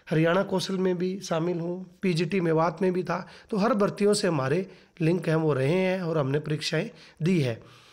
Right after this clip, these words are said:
तो देख सकते हो ये साथी यमुनानगर वाले हैं,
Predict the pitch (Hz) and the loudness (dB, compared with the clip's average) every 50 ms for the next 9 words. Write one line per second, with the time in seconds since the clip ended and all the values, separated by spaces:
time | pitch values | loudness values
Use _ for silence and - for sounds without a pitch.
0 | - - _ - 180 156 165 185 180 - - 196 202 - - 208 202 214 262 - | -20 -10 _ -2 0 2 2 2 2 0 -2 -4 -4 -2 0 0 0 0 -2 -6
1 | - - - - - _ _ - 170 190 220 - - 196 180 175 180 - 190 190 | -10 -18 -20 -20 -20 _ _ -2 2 2 2 2 2 0 0 -2 -2 -2 -2 0
2 | 185 180 175 175 175 175 180 180 175 165 180 180 170 170 175 175 170 160 170 180 | 2 2 2 2 2 2 2 2 2 0 0 0 2 2 2 2 0 0 -2 -4
3 | 190 185 | -6 -10